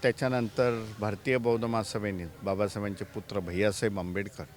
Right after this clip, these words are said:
त्यांनी ही चैत्यभूमीची निर्मिती केलेली आहे. आणि तेव्हापासून आज जर असं ऑब्झर्वेशन आमचं आहे की दरवर्षी हा अनुयायांची संख्या ही वाढत जाते. हे आता काही एका जाती धर्मापर्यंत बाबासाहेब नाही, तर अनेक जाती धर्माचे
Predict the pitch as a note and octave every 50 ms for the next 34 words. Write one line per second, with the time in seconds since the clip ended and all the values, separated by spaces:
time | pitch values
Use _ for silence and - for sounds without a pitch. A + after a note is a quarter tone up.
0 | - - - - - - - - - - - - - A#2+ A#2+ B2 C#3 D3 C3 B2
1 | B2+ A#2+ - - B2 G#2+ G2 - - - B2+ A2+ G#2 G2 F#2+ G2+ G2+ F#2+ - -
2 | A2+ A2 G2+ F#2 F2 F2+ F2 F2+ F#2 E2+ - - F2 D#2+ - - C2+ C2 C2+ C#2+
3 | C2+ B1 - - - - - - - - - - - - - - - - A#2 A#2+
4 | C3 C3+ A#2 - C3 B2 C3+ C#3+ C#3+ D3+ C#3 - - D3 C#3+ C#3+ C3+ C3+ C3+ B2+
5 | A#2+ B2 C#3 C#3+ C#3 C3+ C#3 C3 A#2+ - - - C#3+ D3 D3 D3 C#3+ B2+ A#2+ B2
6 | C3+ C3 C3 C3 C3 A#2+ - C3+ B2+ B2+ B2 A#2+ G#2+ - C3 A#2+ A2 G2+ G2 F#2
7 | - B2+ A#2+ A2 G#2 C#3 D3+ D3+ C#3 C#3+ C3+ A#2 - - B2 F2 D2+ - - -
8 | - - - - - - - - - - - - - - - - - - - -
9 | - - - - - - - - - - - - - - - A2+ C3 C#3 C3+ B2+
10 | B2 B2 C3+ C#3+ C#3+ C#3+ C#3+ C#3+ C#3 - C#3 C3 - - B2+ A2+ G#2 - - A#2+
11 | A#2 A2+ A2 G2+ F2 F2+ F#2 E2+ D#2 E2 D#2 C#2 - - - - - - - -
12 | - - - - - - - - - - - - - - - - - C3 C#3 C3+
13 | B2+ - D3+ D3 C#3 D#3 D3+ D3 D3 C#3 B2+ A#2 - - C#3 C#3+ C#3+ C#3+ C#3 B2+
14 | A#2 A2 G#2+ F#2 - D3 C#3+ D3 B2+ A#2 A#2+ A#2 B2 C3 C3 C3 B2 B2 C3 B2
15 | B2+ B2+ B2+ A#2 - C3+ B2 A#2+ A2+ A2 A#2+ A2+ G2+ A#2+ A#2 A#2 A#2+ A#2 G#2+ G2
16 | F#2+ F#2+ G2 - C#3+ C3 C3 C3+ D3 D3 C#3 B2+ A#2 A#2 A2+ G2+ - C3 B2+ A#2+
17 | G#2+ G2+ F#2+ G2+ A2 A2+ A2+ G#2+ - - A#2+ A#2 A#2 A2+